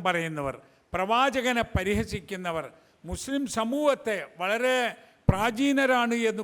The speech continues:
കുറ്റം പറയുന്നവർ, ഇതൊക്കെ കേൾക്കുമ്പോഴേക്കും ഒന്നും പഠിക്കാത്ത ആളുകൾക്ക്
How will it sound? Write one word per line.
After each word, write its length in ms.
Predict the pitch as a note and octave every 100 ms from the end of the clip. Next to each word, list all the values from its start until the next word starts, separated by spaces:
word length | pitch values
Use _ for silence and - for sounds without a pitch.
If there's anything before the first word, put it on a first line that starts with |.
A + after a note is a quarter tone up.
| -
കുറ്റം 300 | - A#3 A#3 G#3+
പറയുന്നവർ, 500 | G3 F#3 F#3 E3+ D3 - A3+
ഇതൊക്കെ 300 | B3 - G#3 -
കേൾക്കുമ്പോഴേക്കും 800 | F#3+ F#3 A#3 A3 G#3 F#3+ F#3+ F#3+ C#3 _ _ _
ഒന്നും 340 | A#3 C#4 E4+ D#4+ A#3+
പഠിക്കാത്ത 540 | A3 G#3+ G#3+ G#3+ G#3+ G#3 E3+
ആളുകൾക്ക് 560 | F3+ G3+ G3 F#3 -